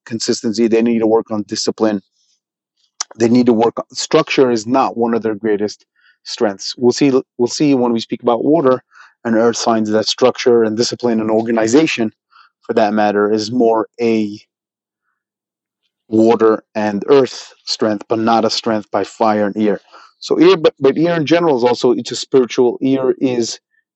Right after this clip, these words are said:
a spiritual element, so to speak. It's not as tangible as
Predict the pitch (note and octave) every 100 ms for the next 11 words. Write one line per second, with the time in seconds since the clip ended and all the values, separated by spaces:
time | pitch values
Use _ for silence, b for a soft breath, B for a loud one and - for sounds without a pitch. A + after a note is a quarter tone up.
0 | - A2+ A2+ A2 - - - - A#2+ A2+
1 | - B2 G#2+ - A#2+ A2 G2 F#2 - G#2
2 | G2 - - G#2 A#2+ A2+ A2+ A2 - B2
3 | A2+ G#2 G2+ G2+ G2+ -